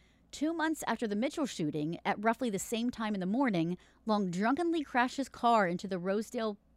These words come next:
Drive Bridge into West Dayton over Wolf Creek. Baker said the responding officer didn't search the car in the pouring rain. Long told doctors he heard voices from God and was committed to a state mental institution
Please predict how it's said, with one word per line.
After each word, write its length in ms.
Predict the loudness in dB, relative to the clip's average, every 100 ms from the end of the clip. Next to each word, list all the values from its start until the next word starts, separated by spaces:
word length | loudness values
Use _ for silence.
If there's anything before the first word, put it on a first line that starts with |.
| -2
Drive 300 | 2 2 0 -6
Bridge 600 | 0 2 2 0 -6 -14 -6
into 200 | -2 2
West 320 | 2 0 0
Dayton 360 | -2 -2 -2 -2
over 200 | -2 -2
Wolf 280 | -2 -4 -6
Creek. 520 | -8 -6 -6 -8 -20 -20 _
Baker 260 | 2 2 0
said 180 | 0 -2
the 80 | -2
responding 480 | -4 -4 -2 0
officer 360 | 0 -2 -4 -6
didn't 380 | -2 -2 0 -2
search 320 | -2 -6 -6
the 80 | -12
car 360 | -2 0 2
in 120 | 0 -2
the 80 |
pouring 420 | -4 -2 -2 -2 0
rain. 460 | 0 -2 -6 -12 -16 _
Long 300 | 2 2 2
told 300 | 0 -2 0
doctors 420 | -2 -2 -4 -6
he 200 | -2 -2
heard 200 | 0 -4
voices 480 | -2 -2 -2 -4 -8
from 220 | -4 -4
God 500 | 0 2 2 2 -2 -8 -20 -20 _
and 140 | -2
was 140 | -2 -2
committed 360 | -2 0 -2
to 120 | -2 -6
a 60 |
state 340 | -4 -4 -4 -2
mental 240 | -2 -2
institution 760 | -4 -6 -6 -8 -2 -2 -2